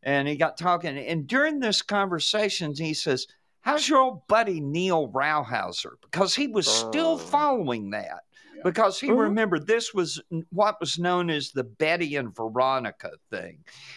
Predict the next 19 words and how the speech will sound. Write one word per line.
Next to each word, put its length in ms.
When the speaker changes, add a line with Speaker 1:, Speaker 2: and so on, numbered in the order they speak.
Speaker 1:
And 180
so 280
Speaker 2:
Mm, 240
yes. 280
Speaker 1:
Breitbart 420
Unmasked 680
was 180
set 380
up 180
as, 220
uh, 60
originally 920
to 180
attack 460
Breitbart, 640
but 180
then 280
he 180
died. 800